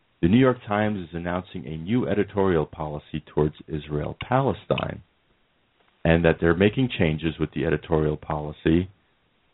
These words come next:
and that the changes are gonna be an attempt to address, address both realities on the ground and the concerns readers have expressed about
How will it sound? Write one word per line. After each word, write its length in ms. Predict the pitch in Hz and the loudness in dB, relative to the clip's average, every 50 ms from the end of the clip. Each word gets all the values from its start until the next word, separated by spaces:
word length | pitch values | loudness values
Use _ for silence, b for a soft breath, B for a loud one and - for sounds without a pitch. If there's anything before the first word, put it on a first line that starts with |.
| _ _ | _ _
and 280 | 76 78 80 80 82 | 0 2 2 2 2
that 100 | 80 78 | 0 -2
the 80 | - 76 - - | -4 -4 0 2
changes 320 | 101 104 110 110 101 92 | 2 4 4 2 2 0
are 60 | 87 | 0
gonna 180 | 78 85 82 76 | 0 0 0 2
be 140 | 73 78 78 | 2 2 2
an 60 | 80 | 2
attempt 400 | 78 - - 101 104 107 - - - | 0 -2 -2 -2 -2 -2 -4 0 2
to 80 | 87 | 2
address, 380 | 82 80 80 85 90 87 87 - - - _ _ _ _ _ | 2 2 2 2 2 2 2 0 -6 -18 _ _ _ _ _
address 340 | 85 78 - 87 85 85 82 - 80 78 - | -8 -4 -2 0 0 0 -2 -6 -10 -4 0
both 200 | 101 117 135 135 123 | 2 2 2 0 -2
realities 600 | 107 90 90 90 92 101 104 98 90 87 82 78 - - - | -2 -4 -2 0 0 0 0 -2 -4 -4 -6 -8 -10 -12 -8
on 220 | - 90 104 113 | -6 -6 -4 -4
the 60 | 107 | -4
ground 540 | 98 - 85 90 90 85 82 78 78 80 78 - | -2 0 0 2 2 2 0 -4 -6 -10 -14 -14
and 120 | 73 82 | -14 -14
the 60 | 80 80 | -14 -14
concerns 520 | - 87 85 - - - 95 98 98 95 98 - | -14 -14 -16 -6 0 2 2 2 2 -2 -2 0
readers 320 | 82 82 78 80 85 85 - - | 0 2 2 2 2 0 0 0
have 300 | 82 80 80 82 90 90 - _ _ _ _ _ _ _ _ _ | 2 4 4 4 2 2 -2 _ _ _ _ _ _ _ _ _
expressed 640 | - - - - - - 82 80 78 80 - - | -18 -18 -18 -12 -2 0 0 0 0 -2 -6 -10
about 320 | - 82 82 90 90 - | -10 -4 -2 -2 -2 -2